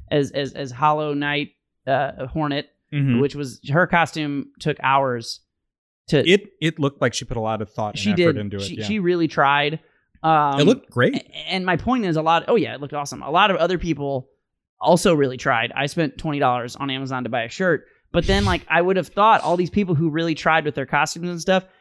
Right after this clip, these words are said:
Speaker 1: I, I thought they would know. It'd be like if I dressed up, it'd be like if I dressed up as, like, Frodo and someone was like, "Oh, you're, are you Gollum?"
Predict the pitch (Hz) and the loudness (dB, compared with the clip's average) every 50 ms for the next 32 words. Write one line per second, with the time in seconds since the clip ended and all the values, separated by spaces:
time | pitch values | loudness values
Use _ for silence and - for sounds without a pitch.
0 | _ _ _ - 156 143 - 160 156 135 - - 202 220 - - 180 170 156 147 | _ _ _ 2 2 2 2 0 0 0 2 2 2 2 2 2 2 2 2 2
1 | 131 135 135 147 156 156 139 123 95 78 - _ _ _ _ _ - 277 359 381 | 2 0 -2 -2 0 0 0 0 -2 -4 -10 _ _ _ _ _ 2 4 4 4
2 | 381 392 392 330 269 - 269 269 - - 214 240 247 233 - 233 233 226 226 - | 4 0 0 -2 0 2 2 2 2 0 -2 -2 -4 -4 -4 0 0 0 0 0
3 | - _ _ _ - 247 302 339 339 320 277 254 233 196 180 214 226 - - 214 | -12 _ _ _ -2 2 2 4 4 4 4 2 2 4 4 2 2 2 2 0
4 | 208 202 - 196 170 156 165 165 156 151 143 - - - _ _ _ _ _ _ | -2 0 0 -2 -4 -2 0 2 2 2 2 0 -6 -18 _ _ _ _ _ _
5 | _ _ _ 170 170 170 180 165 143 123 117 117 113 - _ _ _ _ _ _ | _ _ _ 2 4 4 6 6 4 2 2 -2 -6 -10 _ _ _ _ _ _
6 | 165 165 160 - - 190 185 180 175 175 170 165 147 156 156 147 156 185 262 311 | 0 0 2 2 2 0 0 0 -2 -4 -4 -6 -2 0 2 2 4 4 4 4
7 | 339 320 269 208 208 170 175 180 190 214 247 247 196 170 151 127 151 147 170 202 | 6 4 2 2 2 2 2 2 2 2 2 0 -2 -4 -4 2 4 6 6 6
8 | 233 247 247 254 254 254 254 247 | 6 4 2 2 0 0 -2 -4